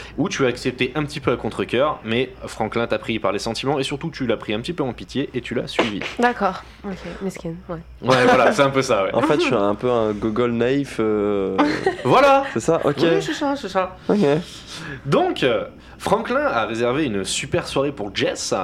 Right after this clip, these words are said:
Speaker 1: Vous faites deux heures de route tous les deux.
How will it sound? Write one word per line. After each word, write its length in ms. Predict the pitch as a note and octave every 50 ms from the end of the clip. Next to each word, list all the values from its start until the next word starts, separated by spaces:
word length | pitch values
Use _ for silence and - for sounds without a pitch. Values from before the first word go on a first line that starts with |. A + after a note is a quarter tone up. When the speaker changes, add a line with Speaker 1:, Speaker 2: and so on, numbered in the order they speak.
| E2 D#2+ - -
Speaker 1:
Vous 220 | G#2+ G2+ A2+ D3+
faites 500 | - - G#3+ G3+ G3+ - - - - - - - - - - - -
deux 260 | A#2+ A#2 G3 G#3 G3
heures 140 | G#3 G3 F#3
de 60 | D#3
route 240 | D3 C3+ C3+ C3 -
tous 120 | - A2
les 100 | G2 G2+
deux. 200 | F#2 F#2 G2 -